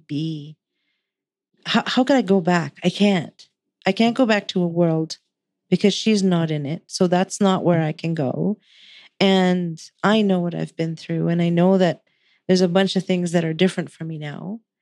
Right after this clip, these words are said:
And I think what's hard about it is, is that we don't know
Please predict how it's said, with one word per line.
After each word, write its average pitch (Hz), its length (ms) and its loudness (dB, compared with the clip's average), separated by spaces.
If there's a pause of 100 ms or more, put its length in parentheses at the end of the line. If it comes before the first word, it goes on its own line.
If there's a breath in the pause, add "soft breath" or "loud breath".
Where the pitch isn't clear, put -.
(380 soft breath)
And 247 140 4
I 311 80 2
think 440 240 0 (140)
what's 254 340 0
hard 233 580 0
about 160 340 -2
it - 140 -10
is, - 260 -10
is 180 140 -4
that 185 180 4
we 196 200 2
don't 285 300 0
know 180 480 0